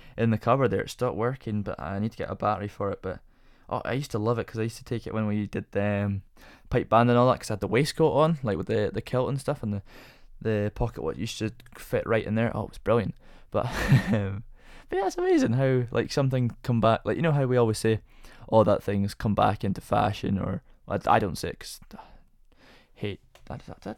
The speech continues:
don't hate clothes, but, like, I don't really know what looks decent. I just like football tops. But anyway, it kind of seems like, "Oh, this is coming back into style," or gl-, like, glasses used to be seen as nerd, but now they're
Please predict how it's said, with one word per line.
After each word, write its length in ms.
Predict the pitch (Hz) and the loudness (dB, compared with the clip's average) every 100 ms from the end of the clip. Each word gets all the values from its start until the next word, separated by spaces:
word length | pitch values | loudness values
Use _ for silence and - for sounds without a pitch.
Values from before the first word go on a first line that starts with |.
| - | -2
don't 160 | 247 147 | 0 2
hate 220 | 233 - | 0 -2
clothes, 340 | - 123 104 - | -2 0 0 -2
but, 140 | 107 | -4
like, 240 | 101 - - - - - | -4 -6 -16 -20 -14 -2
I 60 | |
don't 80 | 123 | 0
really 120 | 120 107 | 2 2
know 140 | 104 | 0
what 320 | 98 98 101 - - | 0 -2 -2 -4 -16
looks 280 | 104 104 - - - - | -10 -10 -10 -20 -20 -8
decent. 280 | 107 - | -6 -6
I 40 | 80 | -8
just 140 | 107 | -6
like 160 | 98 - | -8 -8
football 240 | - - | -14 -12
tops. 280 | - - - - - - | -12 -12 -14 -20 -20 -12
But 120 | - 120 | -6 -2
anyway, 320 | 123 110 107 | 0 0 -2
it 160 | - - | -4 -4
kind 140 | 117 | -4
of 80 | 110 | -2
seems 240 | 110 98 | -4 -6
like, 120 | - - | -8 -2
"Oh, 140 | 107 | 0
this 160 | 104 110 | 0 -6
is 80 | 104 | -6
coming 240 | 110 101 | -4 0
back 280 | 104 101 - | 0 0 -2
into 180 | 101 101 | -6 -6
style," 500 | - 110 104 101 104 | -4 0 2 2 0
or 200 | 82 - - - | -2 -4 -8 -12
gl-, 160 | - - | -10 -8
like, 160 | - - - | -8 -10 0
glasses 480 | 113 110 110 98 104 | 4 4 2 -4 -6
used 160 | 104 | -6
to 60 | - | -4
be 220 | 101 104 - - - - - | -4 -4 -10 -20 -20 -20 -18
seen 160 | - 117 | -2 0
as 120 | 104 | 2
nerd, 360 | 110 107 107 107 | 4 4 4 2
but 100 | - | -2
now 120 | 101 | 0
they're 200 | 101 98 | 0 -2